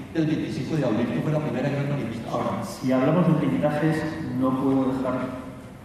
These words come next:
Speaker 2: de preguntar por ese blindaje invisible del que se habla siempre en nuestros países,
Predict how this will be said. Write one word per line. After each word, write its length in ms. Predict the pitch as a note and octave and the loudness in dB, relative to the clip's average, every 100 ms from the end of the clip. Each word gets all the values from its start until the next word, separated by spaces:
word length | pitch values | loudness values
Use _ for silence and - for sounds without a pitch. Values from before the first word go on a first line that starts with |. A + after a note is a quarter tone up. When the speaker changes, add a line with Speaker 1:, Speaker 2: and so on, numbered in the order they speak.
| - - | -16 -10
Speaker 2:
de 80 | - | -8
preguntar 600 | A#2+ B2 B2 B2 B2 - | -4 -2 0 0 0 -2
por 300 | A#2+ A#2 A2+ - - - | 0 2 0 -2 -8 -10
ese 180 | - A#2+ | -6 -2
blindaje 680 | G#2+ G#2 G#2+ - B2 - - - - - | 0 0 0 -2 -2 -4 -4 -8 -12 -6
invisible 640 | C3 A#2 A2 - C3+ A2+ G#2 | -4 0 0 2 2 2 2
del 160 | G#2 | 0
que 100 | G#2 | -2
se 120 | - A2+ | -4 -2
habla 140 | A2+ | -2
siempre 320 | A#2 A2+ A2 | -2 -2 -2
en 100 | G#2 | -4
nuestros 240 | G#2 - - | -4 -6 -8
países, 560 | - G2+ - G#2 - | -10 -10 -10 -12 -12